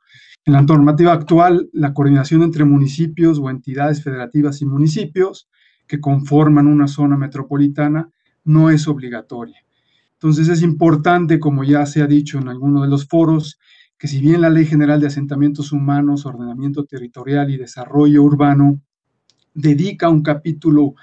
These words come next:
a los mecanismos de coordinación metropolitana, de la forma en la que está redactada actualmente, no impone obligaciones para establecer estos mecanismos de cooperación con reglas muy claras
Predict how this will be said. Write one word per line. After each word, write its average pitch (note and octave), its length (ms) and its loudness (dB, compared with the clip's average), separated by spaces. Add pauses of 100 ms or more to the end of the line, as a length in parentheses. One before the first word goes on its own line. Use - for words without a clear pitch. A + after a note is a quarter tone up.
(300)
a C#3+ 100 -8
los C3+ 220 -6
mecanismos C#3+ 760 -2
de C#3 100 -8
coordinación B2 580 -10
metropolitana, D3 1120 -2 (720)
de D3+ 160 -4
la C3+ 140 0
forma F3+ 400 2
en D#3 80 4
la C#3+ 120 0
que C#3 80 -12
está D3 220 -6
redactada D3 600 -2
actualmente, C#3+ 600 -2
no D#3+ 220 2
impone E3 480 -2
obligaciones C#3 1040 -4 (720)
para D3 180 0
establecer C#3+ 580 -2
estos D3+ 260 -4
mecanismos C#3+ 580 -2
de C#3+ 120 -2
cooperación C#3+ 720 -8
con C3 180 -12
reglas C3 340 -6
muy F3 280 -4
claras D#3 640 -2